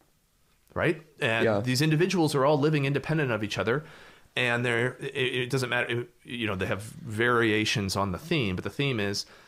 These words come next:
Speaker 1: that they're all trying to seek their self-interest, and that often leads them to violence because I want what you have, and if I seek,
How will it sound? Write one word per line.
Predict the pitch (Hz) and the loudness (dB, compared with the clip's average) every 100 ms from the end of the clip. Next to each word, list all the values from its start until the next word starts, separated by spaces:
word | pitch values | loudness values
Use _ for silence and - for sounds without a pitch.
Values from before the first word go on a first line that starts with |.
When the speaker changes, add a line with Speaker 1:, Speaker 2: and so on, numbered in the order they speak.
| - - | -20 -6
Speaker 1:
that | 110 104 104 - - - - _ _ _ _ | -2 -2 -4 -10 -20 -20 -20 _ _ _ _
they're | 117 110 107 107 101 - - - | 2 4 6 4 4 0 -4 -4
all | - 131 135 | 0 2 4
trying | - 120 | 4 4
to | 107 | 2
seek | - 127 120 | 2 0 0
their | 113 | 0
self-interest, | 101 110 95 165 160 160 135 - | 2 0 0 0 2 2 0 -2
and | 113 107 | -4 -2
that | 107 | -2
often | 107 113 117 101 | 0 -2 0 0
leads | 107 104 | 0 0
them | 101 | -4
to | 92 | -4
violence | 90 110 135 135 151 | -2 0 2 2 0
because | - 90 90 | -2 -4 -4
I | 82 92 | -2 -2
want | 98 98 101 | 2 0 -2
what | 98 | -4
you | 101 | -4
have, | 131 131 127 127 - - | -2 0 0 -2 -6 -6
and | 98 90 | -2 -2
if | 90 | -2
I | 95 95 | -2 -2
seek, | - 92 | -4 -8